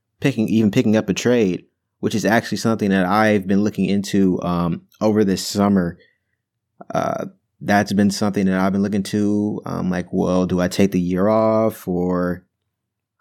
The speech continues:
or what do I do? So that's something that's still, um, up in arms. I really don't know, um, what it is that I want to do, 'cause I'm really not feeling school after this year and the year before that. Um,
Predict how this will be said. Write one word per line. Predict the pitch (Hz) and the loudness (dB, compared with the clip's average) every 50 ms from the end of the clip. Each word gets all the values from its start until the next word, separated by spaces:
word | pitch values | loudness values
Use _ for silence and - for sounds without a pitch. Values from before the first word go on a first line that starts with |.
| _ _ _ _ _ _ _ - | _ _ _ _ _ _ _ -12
or | - 95 92 | -6 -2 0
what | 95 101 98 | 2 2 2
do | 95 95 90 | 2 2 2
I | 90 90 90 | 0 0 0
do? | 92 98 101 95 92 87 85 - _ _ _ _ _ _ _ _ _ _ _ _ | 0 2 2 2 2 0 -2 -6 _ _ _ _ _ _ _ _ _ _ _ _
So | - - - 95 90 87 - - - _ - | -12 -6 -2 -2 -2 -2 -4 -8 -20 _ -4
that's | - 117 117 - | -2 -2 0 0
something | - 113 107 98 107 | 0 -2 0 0 2
that's | 98 95 98 - | 0 0 0 -2
still, | - - - 107 104 98 95 95 95 95 - _ _ _ _ _ _ - | -6 -6 -2 0 0 0 0 0 -2 -6 -10 _ _ _ _ _ _ -12
um, | - 92 90 92 90 85 85 92 _ - | -8 -6 -4 -4 -4 -6 -8 -10 _ -4
up | 101 107 98 107 | -4 -2 0 0
in | 95 92 | 0 2
arms. | 92 92 90 90 90 85 101 | 2 0 0 0 -2 -2 0
I | 101 104 | 0 0
really | 101 95 107 95 95 95 | 2 0 0 0 0 0
don't | 92 98 90 87 90 | 0 0 -2 -2 -2
know, | 87 92 92 92 92 92 87 - - _ _ _ _ _ _ _ _ _ - | -2 0 0 0 0 0 -2 -4 -8 _ _ _ _ _ _ _ _ _ -10
um, | - 92 90 90 90 | -6 -4 -2 -2 -2
what | 87 117 120 110 | 0 0 0 0
it | 110 104 | 0 0
is | 104 101 98 90 | 0 0 0 0
that | 92 | 0
I | 92 95 | 2 2
want | 92 92 95 95 - | 2 2 0 -2 -4
to | - | -2
do, | 90 98 95 | -2 0 0
'cause | 87 - - 90 87 | 0 -2 -6 -4 -2
I'm | 90 92 95 95 95 90 | 0 0 2 2 2 2
really | 92 107 110 107 101 | 2 0 0 2 2
not | 98 95 92 95 - | 2 2 2 0 -2
feeling | - 101 95 92 92 95 | -2 -2 0 0 0 -2
school | - - - 101 98 98 92 | -2 -4 -2 0 2 2 2
after | 92 92 90 - - 92 | 2 0 0 0 -2 0
this | 87 101 101 95 - - | 2 2 0 0 -2 -2
year | 101 101 101 101 101 - 202 196 | 0 0 2 2 2 2 2 2
and | 185 175 170 170 - _ _ _ _ _ _ _ _ _ | 2 0 -2 -4 -8 _ _ _ _ _ _ _ _ _
the | - 101 | -2 0
year | 98 110 113 107 | 2 2 2 2
before | 98 98 95 - - 98 98 92 87 | 0 -2 -4 -4 -2 0 0 0 2
that. | 85 98 101 98 92 90 90 82 - _ _ | 2 2 2 2 2 0 -2 -4 -6 _ _
Um, | - 87 90 90 87 87 87 85 85 85 85 - | -8 -6 -4 -4 -2 -2 -2 -2 -2 -2 -4 -6